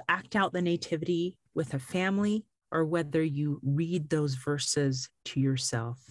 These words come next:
that you re-, will remember the miracle of the Savior's birth, which was sung about by angels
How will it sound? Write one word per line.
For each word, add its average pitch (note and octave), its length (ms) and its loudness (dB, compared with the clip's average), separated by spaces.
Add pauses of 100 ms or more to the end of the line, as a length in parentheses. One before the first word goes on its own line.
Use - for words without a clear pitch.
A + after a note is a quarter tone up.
(140)
that D3 340 0
you D#3 120 2
re-, D#3 360 4
will D3+ 220 4
remember C3 640 0 (840)
the C#3+ 80 0
miracle D3+ 720 -2 (440)
of C#3+ 120 -6
the D3 80 0
Savior's B2+ 580 0
birth, - 340 -12 (440)
which - 240 -2
was D3 120 4
sung G#3 360 4
about F3+ 440 -2 (840)
by D#3+ 260 -4
angels C3 640 -2